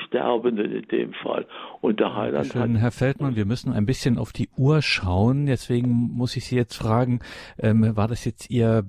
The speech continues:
Speaker 2: äh, Beitrag und, äh, hätten Sie noch eine Frage dazu
Speaker 1: Den
Speaker 2: formuliert?
Speaker 1: Barmherzigkeits-Rosenkranz hier in der Sendung bekannt machen.
Speaker 2: Mhm. Dankeschön, Herr Feldmann. Alles Gute nach Kassel.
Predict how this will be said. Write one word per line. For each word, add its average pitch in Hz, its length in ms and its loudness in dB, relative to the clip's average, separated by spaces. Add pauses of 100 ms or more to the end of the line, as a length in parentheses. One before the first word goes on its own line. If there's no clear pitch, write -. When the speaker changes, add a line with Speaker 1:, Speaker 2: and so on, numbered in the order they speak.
Speaker 2:
äh, 107 140 -2 (140)
Beitrag 123 680 0
und, 117 360 -2
äh, 117 280 2
hätten 120 320 -2
Sie 113 140 2
noch 113 160 2
eine 110 260 2
Frage 131 500 2
dazu 110 520 -2
Speaker 1:
Den 127 200 -6
Speaker 2:
formuliert? 113 680 2
Speaker 1:
Barmherzigkeits-Rosenkranz 131 840 2 (320)
hier 147 140 4
in 139 100 2
der 127 140 4
Sendung 139 380 0
bekannt 113 520 -2
machen. 85 420 -6 (420)
Speaker 2:
Mhm. 127 440 4 (300)
Dankeschön, 127 720 2
Herr 120 160 2
Feldmann. 135 420 0
Alles 135 320 -6
Gute 139 320 -4
nach 127 300 -2
Kassel. 139 400 2